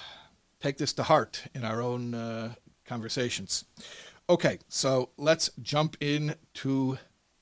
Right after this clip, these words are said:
the letter. Here we go. Uh, Baruch Hashem, Yud Aleph Mar Cheshvan, Tov Shin Tes Vav, Brooklyn. And, uh, we're gonna say, "Shalom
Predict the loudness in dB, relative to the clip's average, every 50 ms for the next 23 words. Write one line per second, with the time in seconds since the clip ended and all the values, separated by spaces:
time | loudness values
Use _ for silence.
0 | _ _ _ _ _ _ _ _ _ _ _ -18 -10 -6 -4 -4 -2 -2 -4 -6
1 | -8 -12 _ _ _ _ _ _ _ _ _ _ _ _ _ -14 -12 -8 -6 -4
2 | -4 -4 -6 -10 -16 _ _ _ _ _ _ _ _ -8 -6 -6 -8 -10 -12 -14
3 | -14 -16 _ _ _ _ _ -20 -20 -20 -20 -20 -20 -20 -20 -20 -20 -20 _ _
4 | -4 -2 0 2 2 2 2 0 0 -2 2 6 8 8 8 8 6 2 2 6
5 | 8 8 8 8 6 2 -2 -2 -2 -2 -2 -2 0 6 8 8 8 8 4 2
6 | -2 -2 -2 2 4 6 6 6 4 2 0 -2 -2 -2 -4 -8 _ _ 4 4
7 | 4 4 4 -2 -6 -4 -2 0 0 0 0 -2 -6 -8 _ _ _ 0 2 2
8 | 2 2 -2 -4 -6 _ -14 -8 -4 -4 -4 -4 -6 -8 -16 -20 _ _ _ _
9 | _ _ _ _ _ _ _ _ _ _ _ _ _ _ _ _ 0 0 0 0
10 | -2 -10 -16 -18 _ _ _ _ _ _ -20 -20 _ _ _ -10 -8 -6 -6 -6
11 | -4 -6 -6 -6 -6 -8 -8 -6 -6 -6 -6 -8 -10 -12 -14 -18 -20 -20 -14 -12
12 | -6 -2 -2 0 0 -2 -4 -6 -8 -12 _ -6 -2 0 6 10 12 12 12 12
13 | 10 8 4 2 -4